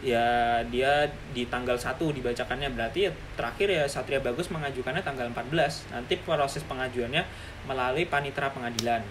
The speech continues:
yang mengadili tadi. Nah, setelah Satria Bagus tadi mengajukan, Satria Bagus tersebut, eh, jangan lupa nih mengajukan yang namanya memori banding. Memori banding itu istilahnya, eh, nota pembelaannya lah gitu.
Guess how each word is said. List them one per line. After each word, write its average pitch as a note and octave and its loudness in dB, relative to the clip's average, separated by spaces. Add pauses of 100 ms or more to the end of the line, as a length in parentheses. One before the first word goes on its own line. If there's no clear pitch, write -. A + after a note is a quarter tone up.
(140)
yang A#2 -6
mengadili A#2 -4
tadi. A2+ -4 (960)
Nah, G#2+ -6
setelah B2+ -2 (160)
Satria B2+ -2
Bagus B2 0
tadi B2+ -2
mengajukan, B2+ 0
Satria C3+ -2
Bagus B2+ 0
tersebut, D#3 -2 (680)
eh, C#3+ 4 (400)
jangan C#3+ 2
lupa F3 0
nih G3 2 (200)
mengajukan C#3+ -2
yang D3+ -2
namanya C#3+ -2
memori C3+ -2
banding. A#2+ -2 (160)
Memori C#3+ 0
banding C#3+ -2
itu F#3+ 2
istilahnya, F3 0 (560)
eh, C3+ 4
nota D3+ 2
pembelaannya C#3 4
lah E3+ 2
gitu. A2 -6